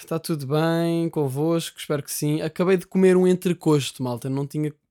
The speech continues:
acho que nunca comi um entrecosto, porque sabem que eu sinto que estou agora a ficar muito mais maturo em relação à comida. Tipo, cenas que eu não comi. Antes era tipo, "Ah, entrecosto, tem bocados de gordura, tipo, prefiro só um bife." Agora é, "Entrecosto,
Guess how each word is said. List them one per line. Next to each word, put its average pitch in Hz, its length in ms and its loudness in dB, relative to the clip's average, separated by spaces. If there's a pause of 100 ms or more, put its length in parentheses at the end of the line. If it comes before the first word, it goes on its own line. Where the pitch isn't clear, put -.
acho - 180 -8
que - 80 -6
nunca 185 200 -4
comi 185 200 -4
um 185 60 2
entrecosto, 180 520 -4
porque - 280 -16
sabem 247 240 -2
que 240 100 -8
eu 233 140 -4 (160)
sinto - 320 -4
que - 60 -20
estou 196 200 2
agora 190 240 2
a 190 40 0
ficar 190 280 -2
muito 185 300 -2
mais 180 500 0 (1300)
maturo 190 680 0
em 196 80 2
relação 190 320 -2
à 190 40 -2
comida. 139 360 -4
Tipo, 127 200 -12
cenas 170 280 -4
que - 80 -6
eu 175 60 0
não 170 100 -2
comi. 147 240 -10
Antes 160 220 -4
era 165 140 0
tipo, 143 220 -8
"Ah, 185 140 0
entrecosto, 156 460 -4
tem 156 140 -6
bocados 156 360 -6
de 143 140 -18
gordura, 143 600 -8
tipo, 123 720 -12
prefiro - 280 -12
só 143 180 -8
um 139 100 -4
bife." 127 240 -8
Agora 139 220 -2
é, 139 60 -2
"Entrecosto, 151 440 -4